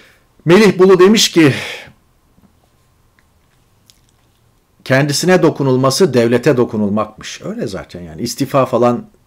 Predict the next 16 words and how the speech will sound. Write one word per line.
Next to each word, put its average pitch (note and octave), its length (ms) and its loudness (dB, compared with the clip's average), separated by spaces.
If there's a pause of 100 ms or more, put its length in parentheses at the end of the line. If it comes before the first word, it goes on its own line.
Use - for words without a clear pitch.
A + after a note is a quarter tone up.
(100)
şeyi G#2+ 300 -8
çağrısı A2 420 -4
yapıyorlar C3 520 -4
da - 100 -12
öyle. A2+ 140 -10
Yani G2 360 -6
adam A2+ 320 -10
öyle D#3+ 160 -14
diyor. A2+ 140 -10
"Bana A2+ 200 -6
dokunan C3 340 -8
devlete G#2+ 300 -4
dokunmuş F2+ 420 -8
olur." E2+ 240 -20
diyor C#2 200 -20
zaten. - 280 -20